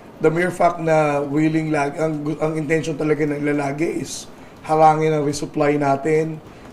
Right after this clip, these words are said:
Uh, the moment na maubusan ka ng supply sa B R P Sierra Madre, obviously, ikamamatay ng mga tropa natin to, no? So,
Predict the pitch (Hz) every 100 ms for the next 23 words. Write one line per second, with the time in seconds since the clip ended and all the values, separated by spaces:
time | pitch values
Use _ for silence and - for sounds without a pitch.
0 | - 147 135 135 139 139 - - - -
1 | - - - - - 151 156 175 180 170
2 | 165 160 160 156 160 165 156 160 156 165
3 | - 147 143 156 143 151 151 160 151 143
4 | 139 139 139 131 156 165 - - - 160
5 | 151 156 - 180 170 - 147 139 143 156
6 | 147 147 143 139 147 143 147 139 143 139
7 | 135 151 135 135 127 135 - - - -
8 | - 185 185 185 -